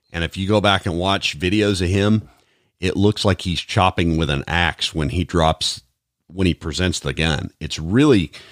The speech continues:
and he was very exaggerated about it. And I think other shooters have kind of refined that down a little bit, but he would bring the, the muzzle up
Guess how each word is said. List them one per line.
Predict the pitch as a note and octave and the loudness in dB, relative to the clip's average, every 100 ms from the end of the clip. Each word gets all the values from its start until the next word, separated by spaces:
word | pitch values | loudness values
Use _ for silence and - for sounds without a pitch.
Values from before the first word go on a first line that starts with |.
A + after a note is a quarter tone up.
| - - | -20 -2
and | G2 F#2 | 0 0
he | C3+ E3+ | 0 0
was | C3 D2 | 0 0
very | C#2+ F#2+ A#2 A2 F2 | -2 2 4 4 2
exaggerated | C#2+ D#2 E2+ E2 F#2+ G2 F#2+ | 0 0 0 0 0 0 0
about | F#2 F#2+ F#2+ | -2 0 0
it. | A#2 - _ _ _ _ _ _ | 0 -4 _ _ _ _ _ _
And | F2 F2 F2 | 0 0 0
I | E2+ | -2
think | E2 - A#2 - - _ _ | -2 2 0 0 -16 _ _
other | A#2 A2+ G2 | 0 2 0
shooters | - A#2 G2+ G2 E2+ | 0 0 0 0 0
have | E2 - | -4 -4
kind | G2+ F#2 | -2 -2
of | D2+ | -2
refined | D2 _ _ _ - G2 G2+ G2 E2+ | -6 _ _ _ -2 2 2 2 2
that | F2+ E2+ - _ _ _ _ _ | 2 2 -2 _ _ _ _ _
down | - D2+ F2 G#2+ | -4 -2 0 2
a | A2 | 2
little | A#2 A#2 | 2 2
bit, | F#2 G#2+ A2 - - | 2 2 2 -2 -4
but | F2 | -4
he | - - A#2+ | -4 -2 0
would | C3 F2 | 2 0
bring | E2+ G2 G2+ | 2 4 4
the, | E2+ E2+ - - | 4 2 -2 -4
the | E2+ | 0
muzzle | F2 F#2+ F2+ F2 E2 | 2 4 2 0 -2
up | D2 D2+ - | -2 -4 -6